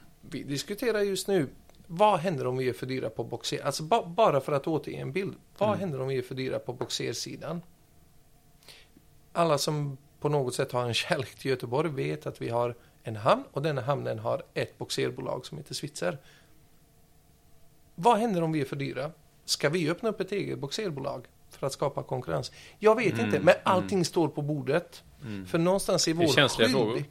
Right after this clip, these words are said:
Speaker 1: det är
Speaker 2: Mm.
Speaker 1: känsliga frågor, men vi får inte rygga för dem, för att vår
Speaker 2: Nej.
Speaker 1: uppgift är att se till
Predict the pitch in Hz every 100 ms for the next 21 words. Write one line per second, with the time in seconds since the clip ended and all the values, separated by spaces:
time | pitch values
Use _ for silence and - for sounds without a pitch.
0 | - - - - 220 233 302 320 - 175
1 | 165 226 147 147 156 170 160 214 214 151
2 | 202 160 131 190 170 131 143 139 170 175
3 | 107 98 135 - 170 208 226 202 - 139
4 | - 147 131 139